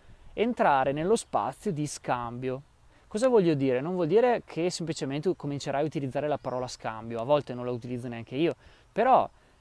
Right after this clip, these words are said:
eh, è importante averla tra il proprio vocabolario in maniera tale da sì utilizzare la parola pagamento, perché chiaramente poi quando dobbiamo comunicare all'esterno i nostri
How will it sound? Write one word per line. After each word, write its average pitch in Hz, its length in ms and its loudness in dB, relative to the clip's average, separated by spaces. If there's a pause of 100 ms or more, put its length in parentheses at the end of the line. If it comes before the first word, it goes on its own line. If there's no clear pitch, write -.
(200)
eh, 143 360 0
è - 120 -4
importante 190 1000 0 (100)
averla 143 580 2
tra 135 180 -2
il 131 60 -2
proprio 165 340 -2
vocabolario 147 680 2
in 165 60 -2
maniera 165 340 -2
tale 165 260 -2
da 143 340 2 (300)
sì - 460 -4
utilizzare 151 600 0
la 156 100 2
parola 143 300 -2
pagamento, 135 600 -2
perché - 280 -10
chiaramente 139 480 -6
poi 139 180 -4
quando 143 200 -6
dobbiamo 131 320 -4
comunicare 135 480 -6
all'esterno 139 720 -6
i 127 120 -8
nostri 123 560 -8